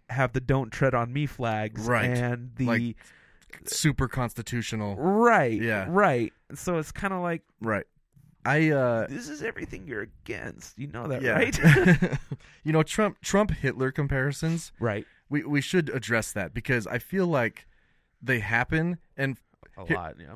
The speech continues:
Speaker 2: I'm okay with them because I don't view them as, when you compare them, it doesn't mean that, like, that they're exactly the same. You're saying that there's a trait found in Hitler that is similar to a trait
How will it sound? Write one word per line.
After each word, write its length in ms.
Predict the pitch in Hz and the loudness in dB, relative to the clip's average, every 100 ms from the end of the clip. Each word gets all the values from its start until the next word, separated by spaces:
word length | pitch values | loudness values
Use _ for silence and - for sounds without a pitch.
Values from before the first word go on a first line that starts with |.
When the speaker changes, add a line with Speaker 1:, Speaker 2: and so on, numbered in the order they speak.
| - | -8
Speaker 2:
I'm 200 | 139 208 | 0 4
okay 320 | 226 - - 165 | 4 2 0 2
with 180 | 185 | 2
them 200 | - 214 | 2 2
because 340 | 175 - 151 127 - | 0 0 -2 -2 -2
I 160 | 135 | 2
don't 240 | 175 180 135 | 2 2 -2
view 260 | 123 147 | -2 0
them 220 | 143 131 127 | 2 0 0
as, 600 | 117 120 117 113 104 - _ _ _ _ | -2 0 0 -2 -6 -16 _ _ _ _
when 240 | 139 135 | 0 2
you 100 | 127 | 0
compare 580 | 120 123 113 - 131 139 | -2 -4 -2 0 2 2
them, 280 | 147 160 165 | 2 0 0
it 100 | 123 | 0
doesn't 340 | 143 139 117 | 0 0 -2
mean 280 | 123 123 117 | 0 0 0
that, 160 | 110 - _ _ _ _ _ _ _ | -2 -6 _ _ _ _ _ _ _
like, 240 | 117 104 90 _ - | -4 -4 -4 _ -10
that 200 | 117 - | -8 0
they're 200 | 120 107 | 2 2
exactly 460 | 90 113 113 117 | 0 0 0 0
the 80 | 101 | -6
same. 280 | - 127 104 | -4 -2 0
You're 100 | 113 | -2
saying 460 | 117 - 127 120 117 | -2 0 0 0 -4
that 140 | 107 110 | -6 -2
there's 200 | 113 101 | -2 -4
a 60 | |
trait 540 | - - 160 170 - - _ _ _ _ | -8 -4 -2 -2 -4 -14 _ _ _ _
found 400 | - - 143 147 | -8 -2 0 0
in 100 | 143 123 | -2 -4
Hitler 540 | - 156 101 85 87 _ - _ _ _ _ | -4 -4 -4 -10 -10 _ -20 _ _ _ _
that 120 | 120 117 | -6 -4
is 140 | 110 | -4
similar 440 | - 147 147 139 131 | -6 0 2 2 -2
to 200 | - 120 | -4 -6
a 40 | |
trait 500 | 110 - 131 123 - | -6 -6 -2 -2 -4